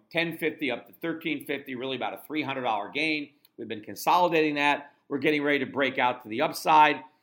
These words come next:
Bonds, the same pattern. We had a big drop in bonds, a spike up in yields. Now we're consolidating.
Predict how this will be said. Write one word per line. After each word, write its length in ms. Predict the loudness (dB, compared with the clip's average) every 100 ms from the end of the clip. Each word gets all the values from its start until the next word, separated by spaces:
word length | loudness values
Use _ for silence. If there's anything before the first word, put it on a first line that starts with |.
| _ _ _ _ _
Bonds, 540 | 6 8 6 2 -4
the 100 | -4
same 300 | -2 0 0
pattern. 380 | 4 6 6 4 -6
We 80 | -6
had 120 | -6
a 40 |
big 240 | -4 -4 0
drop 300 | 6 6 6
in 100 | 0
bonds, 500 | 4 6 4 0 -6 -12
a 40 |
spike 400 | -10 0 0 2
up 180 | -2 -4
in 120 | -6
yields. 480 | 0 2 2 -2 -14 _ _ _
Now 220 | -2 2
we're 140 | 2 0
consolidating. 1000 | -6 -2 2 4 6 4 4 2 -2